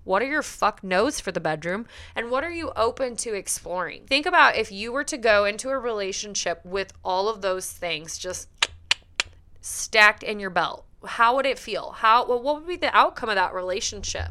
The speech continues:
You know, how would you feel if you felt that right now in your partnership? It's not too late. It's never too late to start working on these things. Whenever I say I've had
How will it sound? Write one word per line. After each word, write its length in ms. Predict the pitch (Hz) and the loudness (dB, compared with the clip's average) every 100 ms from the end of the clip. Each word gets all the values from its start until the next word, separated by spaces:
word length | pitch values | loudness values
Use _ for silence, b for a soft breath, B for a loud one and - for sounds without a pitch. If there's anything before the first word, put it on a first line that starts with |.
| - | -2
You 80 | 214 | 4
know, 80 | 226 | 10
how 180 | 262 254 | 12 12
would 140 | 254 | 8
you 100 | 294 | 2
feel 220 | - 247 | 2 0
if 120 | 233 | 0
you 80 | 240 | -2
felt 240 | 233 214 208 | 4 6 8
that 200 | 196 - | 6 6
right 180 | 190 | 2
now 260 | 180 180 208 | 2 4 4
in 80 | 196 | 2
your 120 | 175 | -2
partnership? 640 | - 165 160 165 - - - | 0 -2 -2 -2 -2 -2 0
It's 220 | 240 - | -2 0
not 360 | 208 202 202 - | 4 8 8 6
too 160 | 247 | 2
late. 180 | 196 185 | 4 4
It's 220 | 147 - | 4 2
never 240 | 214 196 262 | 4 6 4
too 180 | - | 2
late 200 | 214 180 | 4 4
to 80 | - | 2
start 280 | - - - | 0 2 2
working 300 | 180 190 190 | 0 -2 -2
on 100 | 175 | -2
these 220 | 165 175 | -4 -2
things. 260 | - 196 - | 2 2 4
Whenever 280 | 214 214 190 | 8 8 10
I 160 | 214 | 8
say 220 | 233 294 | 6 4
I've 320 | - 196 208 226 | 6 6 4 4
had 200 | 220 | 4